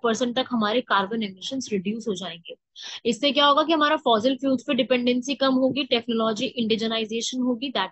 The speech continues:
means India की technology India में ही रहेगी। तो ये national green hydrogen mission जो है वो आया है,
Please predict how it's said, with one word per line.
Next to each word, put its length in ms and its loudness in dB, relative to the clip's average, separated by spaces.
means 140 -4
India 280 2
की 100 0
technology 560 -2
India 240 -4
में 120 -2
ही 140 2
रहेगी। 340 -2
तो 40 -2
ये 140 2
national 520 -2
green 400 -4
hydrogen 440 -6
mission 420 -10
जो 200 -12
है 80 -10
वो 220 -14
आया 220 -10
है, 200 -20